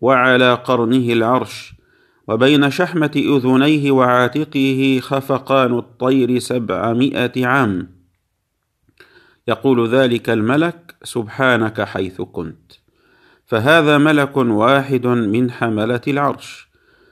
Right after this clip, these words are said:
روى الطبراني عن ابن عباس رضي الله عنهما عن النبي صلى الله عليه وسلم أنه قال:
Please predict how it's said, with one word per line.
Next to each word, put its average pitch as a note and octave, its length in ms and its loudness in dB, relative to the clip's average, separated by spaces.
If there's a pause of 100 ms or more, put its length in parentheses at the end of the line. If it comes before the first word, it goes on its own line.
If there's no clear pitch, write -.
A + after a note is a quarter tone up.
(280)
روى F3 200 4
الطبراني C#3+ 720 2
عن B2+ 140 2
ابن A#2+ 180 0
عباس A#2 540 0
رضي A#2+ 480 0
الله A2+ 440 -2
عنهما G#2+ 580 -2 (640)
عن B2 140 2
النبي D#3 440 2
صلى C#3+ 280 -2
الله C3 420 2
عليه B2+ 360 2
وسلم A#2+ 520 0
أنه A2+ 460 -2
قال: A#2 500 -2